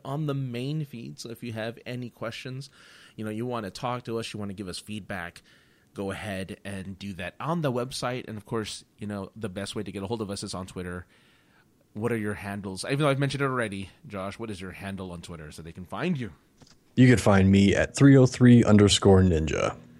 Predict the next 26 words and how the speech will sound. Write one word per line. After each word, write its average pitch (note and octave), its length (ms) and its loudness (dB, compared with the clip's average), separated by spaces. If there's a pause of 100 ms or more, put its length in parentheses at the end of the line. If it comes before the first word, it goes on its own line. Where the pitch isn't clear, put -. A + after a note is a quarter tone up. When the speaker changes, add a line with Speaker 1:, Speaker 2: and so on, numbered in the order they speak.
(360)
Speaker 1:
And F2 120 -12
you D2+ 40 -16
can F2 100 -14
find F#2 260 -10
me F#2 200 -14
at F#2+ 240 -12
Sorta F#2 380 -8
Geek F2 540 -18 (260)
on F2+ 400 -8
there F2 340 -10
as F2+ 240 -14
well. C#3 520 0 (180)
The G#2 140 -8
website G#2 560 -8
is F#2 240 -12
points - 300 -14
of E2+ 80 -18
interest - 280 -14
podcast F2 600 -14
dot E2 260 -14
com, G2+ 320 -12
if F2 100 -16
I D2 60 -14
haven't D#2+ 360 -14
said - 200 -12
it C#2+ 140 -16